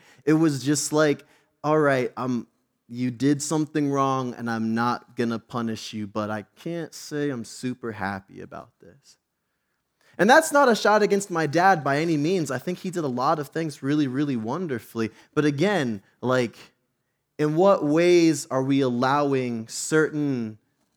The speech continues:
maybe experiences to alter just how loving we consider God to be?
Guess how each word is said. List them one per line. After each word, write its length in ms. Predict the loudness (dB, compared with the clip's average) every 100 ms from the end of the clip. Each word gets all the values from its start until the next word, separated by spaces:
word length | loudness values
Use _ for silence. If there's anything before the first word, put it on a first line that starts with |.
| _ -6
maybe 340 | -2 0 0
experiences 1600 | -2 -4 -12 -8 0 2 2 0 -6 -8 -6 -4 -4 -6 -14 -18 _ _ _ _ -2
to 120 | -2 0
alter 500 | 2 2 2 0 -2
just 380 | -2 -2 -2 -2
how 260 | 0 2 2
loving 640 | 0 0 0 0 -6 -4
we 120 | -6
consider 720 | -6 -8 -8 -6 -4 -4 -6 _ _ -4
God 320 | 0 0 -2
to 140 | -10 -8
be? 520 | -4 -2 -2 -6